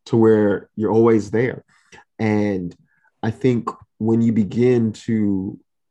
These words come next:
to take pride and you begin to embrace who you are, there's always a dissenter who will seek to, to, to disrupt that flow. And so for me, what I would share with, with, you know, my, my,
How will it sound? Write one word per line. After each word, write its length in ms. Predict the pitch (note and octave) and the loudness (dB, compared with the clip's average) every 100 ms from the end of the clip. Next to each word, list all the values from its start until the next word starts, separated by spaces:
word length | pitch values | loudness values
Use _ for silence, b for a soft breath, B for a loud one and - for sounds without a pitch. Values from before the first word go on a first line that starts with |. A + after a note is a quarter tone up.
| _ _ | _ _
to 120 | G#2+ | -8
take 280 | - G#2+ - | -2 -2 -2
pride 720 | - A2 A2+ G#2+ F2 F2+ - - | -4 0 2 2 0 -6 -10 -14
and 160 | G2 G2 | -10 -6
you 80 | |
begin 420 | G2 F#2+ G#2+ A2+ G#2+ | -6 -4 -2 0 -2
to 240 | - G2+ | -2 -2
embrace 460 | G2 F#2 G#2 G#2 - | -2 0 2 2 -2
who 120 | G2+ | -8
you 240 | F#2 F2+ | -4 -2
are, 340 | G2 A2 G2 F#2 | 0 0 0 0
there's 220 | A2 G#2 | -2 -2
always 380 | A2+ A#2 A#2 G#2 | 0 2 2 -2
a 60 | |
dissenter 640 | F#2+ G2+ - A2 - E2 G2+ | -6 -8 -6 -6 -6 -8 -6
who 80 | G2+ | -4
will 160 | F#2+ | -4
seek 420 | F#2+ - - A2 - | -6 -8 -6 -6 -6
to, 480 | - G#2+ F#2+ F2+ F2 | -4 -2 -2 -6 -4
to, 360 | G2+ F2+ F2 | -2 0 0
to 160 | E2+ G2 | -2 -6
disrupt 480 | F2+ F2+ G#2+ A#2+ - | -6 -4 -4 -4 -4
that 200 | - - | -8 -8
flow. 440 | - - A1+ - b b b b b b _ | -8 -6 -4 -8 b b b b b b _
And 180 | A#2 A2+ | -4 -2
so 300 | - B2+ A2+ | 4 4 4
for 180 | - F#2+ | 0 -6
me, 560 | F#2+ A#2 D#3+ B2+ G#2+ - _ | -2 0 2 2 -2 -10 _
what 140 | - A2 | -6 -2
I 100 | A2+ | -2
would 160 | A2 | -2
share 420 | - - A#2 C3 G#2+ | -4 -4 0 2 2
with, 300 | G#2 G2 - | 0 -2 -8
with, 200 | G#2 F#2+ - - A#2 - | -10 -10 -12 -20 -20 -10
you 140 | G2+ | -8
know, 140 | G2 | -8
my, 300 | - F2 F2+ | -10 -10 -10
my, 280 | F2 - G#1+ | -8 -10 -12